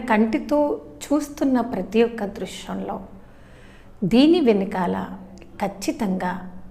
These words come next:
నాకు కళ్యాణం మాత్రమే ఉంది. ప్రతి ఒక్కరు కూడా ఆత్మ, ఆత్మిక స్మృతి, ఆత్మిక సోదర భావం మన కంటికి పెంచుకోవడమే మన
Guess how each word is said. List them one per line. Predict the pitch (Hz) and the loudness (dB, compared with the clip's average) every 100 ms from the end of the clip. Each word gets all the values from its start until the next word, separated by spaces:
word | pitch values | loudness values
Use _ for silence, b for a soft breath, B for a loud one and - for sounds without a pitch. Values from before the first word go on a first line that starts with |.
| 196 | -6
నాకు | 175 175 220 - | -4 -6 -10 -2
కళ్యాణం | 190 202 208 240 277 233 | 0 2 2 2 2 2
మాత్రమే | 180 - 185 180 185 185 - | -2 -6 -6 -4 -4 -8 -8
ఉంది. | 170 175 170 - - - b b b b b b - - | -6 -6 -8 -12 -20 -20 b b b b b b -18 -6
ప్రతి | 190 - 240 | -6 2 2
ఒక్కరు | 254 254 226 226 | 4 2 -2 0
కూడా | 190 190 185 185 - 180 | -2 -2 -4 -8 -6 -6
ఆత్మ, | 180 - 185 190 - - B B B B B B - | -6 -8 -8 -8 -14 -18 B B B B B B 4
ఆత్మిక | 214 214 311 330 311 302 - | 4 4 -2 0 -2 -2 -6
స్మృతి, | - - - 214 220 202 - - - 190 | -14 -6 0 0 0 -4 -6 -10 -4 -2
ఆత్మిక | 196 - 254 262 277 277 | -2 -2 -2 0 -4 -4
సోదర | - 202 196 240 262 - | -4 -4 -2 -2 -2 -4
భావం | 190 185 180 180 185 - B B B B B 214 | -8 -6 -6 -6 -10 -16 B B B B B 0
మన | 202 190 202 | 0 0 -2
కంటికి | 196 214 - - | -2 -2 -4 -4
పెంచుకోవడమే | 190 190 - 180 180 185 180 226 - - - - | -4 -6 -8 -6 -4 -6 -6 -8 -10 -16 -18 -12
మన | 196 | -8